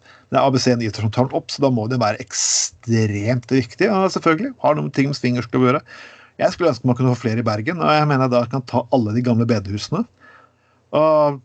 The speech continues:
jeg mener jo kan også ta bruke den katolske kirke, og så, ja. Så kan vi få litt, eh, livlig i Bergen også. La,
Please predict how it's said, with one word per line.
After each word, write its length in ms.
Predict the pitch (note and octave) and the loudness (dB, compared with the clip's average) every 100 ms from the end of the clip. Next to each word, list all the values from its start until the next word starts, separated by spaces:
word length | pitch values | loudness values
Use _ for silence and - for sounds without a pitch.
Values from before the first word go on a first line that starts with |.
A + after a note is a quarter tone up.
| _ | _
jeg 120 | - D3 | -6 -4
mener 200 | B2 A2+ | -2 -4
jo 80 | |
kan 160 | A2 A#2 | -2 -2
også 300 | G#2+ - A2+ - | -2 -6 -10 -4
ta 140 | G#2 G#2+ | -2 0
bruke 320 | A2 G#2+ G#2 | 0 -2 -2
den 80 | G2+ | -4
katolske 320 | G#2 G#2 - | -2 -4 0
kirke, 320 | B2 - G3 | 0 0 -4
og 80 | F#3+ | -4
så, 140 | D#3+ C#3+ C3+ B2+ _ _ _ | -2 -2 -4 -8 _ _ _
ja. 140 | - - _ _ _ _ | -12 -12 _ _ _ _
Så 120 | - - | -20 -6
kan 120 | F#3+ | -2
vi 60 | D3 | 2
få 80 | |
litt, 180 | D3+ C#3+ | 2 2
eh, 120 | D#3 D3+ | 2 4
livlig 320 | D3+ G#2+ B2 | 2 2 0
i 40 | |
Bergen 280 | B2+ A#2 B2 | 0 0 -2
også. 260 | A#2 - A#3+ F3+ | -2 -2 -2 0
La, 320 | D3 F3 F#3 | 2 2 0